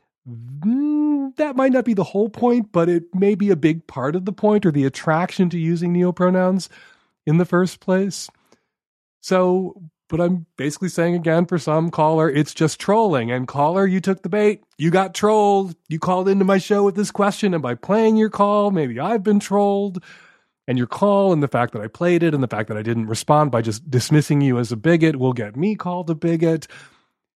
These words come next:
But yeah, y-, the answer to your question, the whole thing does also strike me as ridiculous. And I think for some, that is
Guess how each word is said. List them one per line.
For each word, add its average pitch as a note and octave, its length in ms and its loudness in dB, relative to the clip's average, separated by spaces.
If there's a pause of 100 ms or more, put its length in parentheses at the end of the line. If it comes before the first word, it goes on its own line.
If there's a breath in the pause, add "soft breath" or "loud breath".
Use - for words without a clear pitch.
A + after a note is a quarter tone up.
(400)
But D#3+ 180 -2
yeah, D#3 560 0
y-, G3+ 420 -8
the G#3+ 140 -2
answer G#3 220 -2
to F#3+ 80 -2
your G3+ 100 0
question, F#3+ 360 -2
the E3+ 80 2
whole F#3+ 180 0
thing F3+ 240 0
does D#3+ 240 0
also D3 320 -4
strike B2+ 380 -6
me C3+ 140 -6
as B2 180 -4
ridiculous. E3 600 -2
And D#3+ 80 0
I D#3 60 2
think E3+ 220 0
for F3+ 100 0
some, D#3 340 0
that C3+ 460 2
is D3 320 2